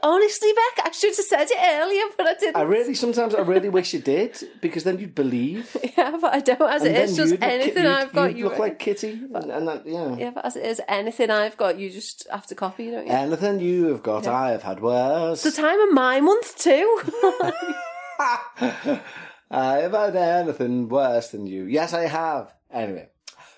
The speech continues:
Speaker 2: So, of course, we're going to take a trip into the annals of Reddit.
Speaker 1: Ooh, annals.
Speaker 2: Annals of Reddit.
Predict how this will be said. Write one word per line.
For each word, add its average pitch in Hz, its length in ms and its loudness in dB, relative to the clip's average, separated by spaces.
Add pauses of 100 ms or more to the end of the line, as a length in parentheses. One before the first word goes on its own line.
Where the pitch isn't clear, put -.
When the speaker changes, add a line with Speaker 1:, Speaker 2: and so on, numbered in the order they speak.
Speaker 2:
So, 165 460 2
of 160 160 -4
course, 147 560 0
we're 143 260 2
going 180 320 2
to 214 120 -6
take 185 320 -2
a - 20 -10
trip 160 340 -4 (120)
into 170 440 0
the 175 260 -6
annals 160 600 0
of 143 140 0
Reddit. 143 840 -2 (200)
Speaker 1:
Ooh, 269 380 -8
annals. 214 540 -8 (120)
Speaker 2:
Annals 143 640 -2
of 107 200 -12
Reddit. 107 480 -8